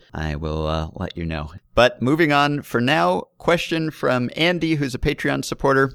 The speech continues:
He wants to know, how lopsided can an extra inning game get? He says, The Cardinals <laughs> just won eight to one in the eleventh inning. As hard as it is to break a tie in that fashion, it got me thinking,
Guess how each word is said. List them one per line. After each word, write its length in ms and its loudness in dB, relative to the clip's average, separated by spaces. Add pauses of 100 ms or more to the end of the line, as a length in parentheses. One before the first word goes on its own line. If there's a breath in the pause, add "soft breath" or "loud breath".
He 100 -2
wants 260 0
to 40 -6
know, 340 0 (100)
how 220 0
lopsided 800 0 (120)
can 160 -2
an 180 -2
extra 320 -4
inning 340 -2
game 320 -4
get? 320 -4
He 160 -6
says, 340 -2
The 120 -4
Cardinals 680 6
<laughs> 40 -20
just 260 -4
won 320 -2
eight 240 -8
to 80 -6
one 320 0
in 220 -2
the 100 2
eleventh 400 0
inning. 320 0 (400 soft breath)
As 160 -4
hard 220 4
as 160 0
it 80 -2
is 240 0
to 100 -2
break 300 -2
a 40 0
tie 340 2
in 200 -4
that 220 -6
fashion, 360 -2
it 140 -4 (160)
got 220 -2
me 80 -4
thinking, 500 0